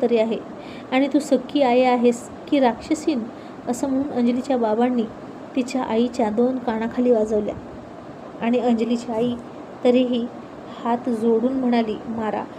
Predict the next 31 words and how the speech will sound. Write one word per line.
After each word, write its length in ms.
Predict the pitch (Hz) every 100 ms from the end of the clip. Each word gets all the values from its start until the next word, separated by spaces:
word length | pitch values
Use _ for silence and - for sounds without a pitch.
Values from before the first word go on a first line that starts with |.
| - - -
मला 140 | 311
हवं 280 | 269 254 277
तेवढं 340 | 285 254 254
मारा, 240 | 240 208 214
पण 180 | - 262
मला 200 | 262 254
घटस्फोट 500 | 233 247 240 - 254
देऊ 280 | 226 220
नका." 240 | 196 190 - - - - - - - - 214
आणि 180 | 226
अंजलीचे 520 | 185 214 208 214 220 233
बाबा 300 | 214 214 233 - - - -
त्यांच्या 360 | 262 247 302
मतावर 400 | 285 254 247 254
ठाम 360 | 269 - 240 247
राहतच 500 | 233 214 233 285 262
म्हणाले, 300 | 254 220 208 - - - -
"नाही, 400 | 240 208 208 226 - - - - - 233
मी 160 | 302 339
तुझ्यासोबत 600 | 262 262 262 240 226 233
आता 160 | 220 247
कोणत्याच 520 | - 233 214 294 294
नात्यात 360 | 247 214 240 220
राहू 260 | 214 220
शकतच 480 | 233 247 247 349 302
नाही. 240 | 226 214 208 - - - -
एकतर 200 | 262 -
या 300 | 262 247 269
घरात 200 | 277 269
तू 300 | 277 - 269
राहशील, 360 | 262 233 -